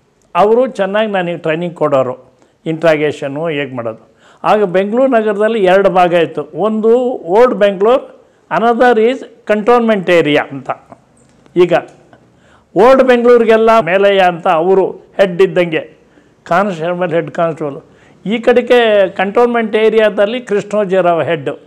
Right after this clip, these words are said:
ಏನೇ ಇನ್ಫಾರ್ಮೇಷನ್ ಕಳ್ದ ಅಂದರೆ ಸಡನ್ನಾಗಿ ಅವ್ರಿಗೆ ಇನ್ಫಾರ್ಮೇಷನ್ ಬಂದ್ಬಿಡೋದು, ಹಂಗೆ ಇಟ್ಟಿದ್ರು ನಮಗೆ. ಅಲ್ಲಿ ನಾನು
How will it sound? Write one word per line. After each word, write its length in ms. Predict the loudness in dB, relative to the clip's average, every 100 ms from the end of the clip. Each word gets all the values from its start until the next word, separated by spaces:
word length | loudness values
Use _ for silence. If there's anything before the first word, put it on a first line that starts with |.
| _ _ _ _ 2
ಏನೇ 460 | 4 6 6 4
ಇನ್ಫಾರ್ಮೇಷನ್ 680 | 2 0 0 0 -2 -2 -2
ಕಳ್ದ 280 | -2 -2 0
ಅಂದರೆ 320 | 0 0 -2
ಸಡನ್ನಾಗಿ 540 | 0 2 2 2 2
ಅವ್ರಿಗೆ 240 | 2 2 -2
ಇನ್ಫಾರ್ಮೇಷನ್ 680 | -4 -2 -2 -4 -4 -8 -4
ಬಂದ್ಬಿಡೋದು, 500 | -6 -4 -6 -6 -8
ಹಂಗೆ 400 | -8 -6 -4 -4
ಇಟ್ಟಿದ್ರು 520 | -4 -6 -6 -12 -16 _ -6
ನಮಗೆ. 340 | -6 -4 -10 -14 _ -2
ಅಲ್ಲಿ 340 | -2 0 0
ನಾನು 340 | 0 0 0